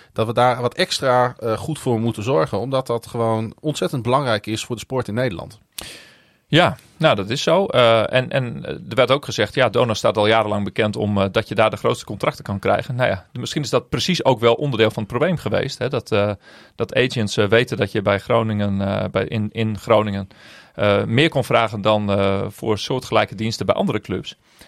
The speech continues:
Speaker 2: Nou, en daar is nu ook een einde aan gekomen. Dus je zou ook kunnen zeggen van, nou, nu vindt er gelukkig weer een soort van normalisatie, eh, plaats. Dat je, nou ja, dezelfde speler, eh, bij elke club, eh, voor dezelfde prijs, eh, aanbiedt. In plaats van, eh, bij Donar, eh, hè, de, de, de kampioensbonus er nog eens een keer, eh, bij optelt.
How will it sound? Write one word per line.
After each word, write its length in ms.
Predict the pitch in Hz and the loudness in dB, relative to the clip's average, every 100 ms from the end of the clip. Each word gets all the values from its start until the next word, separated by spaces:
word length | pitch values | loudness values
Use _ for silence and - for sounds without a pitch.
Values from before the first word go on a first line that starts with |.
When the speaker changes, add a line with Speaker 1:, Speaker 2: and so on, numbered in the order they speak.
| _ | _
Speaker 2:
Nou, 140 | - - | -6 -2
en 220 | 107 98 - | -2 -4 -4
daar 320 | 107 147 - | 0 2 0
is 120 | 110 | -2
nu 160 | 127 - | 0 2
ook 160 | 185 | 2
een 80 | 107 | 2
einde 240 | 98 98 | 0 0
aan 120 | 98 98 | 0 0
gekomen. 320 | - 98 98 | 0 0 0
Dus 120 | 101 | -4
je 80 | 110 | 2
zou 180 | 120 131 | 2 2
ook 100 | 135 | 0
kunnen 180 | 107 | -2
zeggen 200 | 98 95 | 0 -2
van, 100 | 107 | -2
nou, 140 | 107 107 | 0 0
nu 380 | 101 120 - 113 | -2 -4 -8 -8
vindt 220 | 139 123 | -8 -4
er 140 | 117 | -4
gelukkig 320 | - 123 147 | -4 -6 -4
weer 160 | 107 110 | -2 -2
een 140 | 104 | -2
soort 240 | 101 120 113 | -4 -4 -4
van 100 | 104 | 0
normalisatie, 880 | 107 107 107 107 135 139 - 113 98 | 2 2 -2 0 2 2 0 -4 -2
eh, 60 | 92 | -2
plaats. 300 | 101 104 - | 0 0 -2
Dat 160 | 113 | -6
je, 240 | - 104 98 - - - - - | -4 -2 -4 -8 -20 -20 -20 -6
nou 120 | 151 110 | 0 0
ja, 40 | |
dezelfde 360 | 104 143 131 113 | 2 2 2 0
speler, 420 | - 120 113 104 | 0 2 2 0
eh, 120 | 101 | 0
bij 140 | 98 107 | 2 2
elke 240 | 135 110 | 0 -4
club, 300 | - 110 - | -2 -2 2
eh, 120 | 101 | 0
voor 140 | - 117 | 0 -4
dezelfde 560 | 98 127 - 101 98 - | 0 0 0 0 0 0
prijs, 380 | 127 117 107 113 | 2 2 0 -4
eh, 80 | |
aanbiedt. 480 | 101 123 117 98 - | 0 0 0 -4 -6
In 140 | - 104 | -8 0
plaats 300 | 104 101 - | 0 0 0
van, 260 | 101 98 | -2 -2
eh, 100 | 98 | -2
bij 120 | 98 98 | -2 0
Donar, 420 | 107 101 104 104 | 0 0 -4 -6
eh, 140 | 101 | -6
hè, 120 | 127 | -4
de, 220 | 156 101 98 | -4 -4 -4
de, 280 | 98 - | -8 -8
de 100 | 87 | -8
kampioensbonus 920 | 101 113 131 143 120 104 95 110 104 110 | -4 -4 -2 -2 0 2 4 2 0 -4
er 80 | |
nog 80 | 101 | -4
eens 80 | 98 | -4
een 60 | - | -6
keer, 240 | 104 101 | -4 -2
eh, 60 | 92 | -2
bij 140 | 101 | -2
optelt. 440 | 110 - 98 - | -2 -4 -4 -4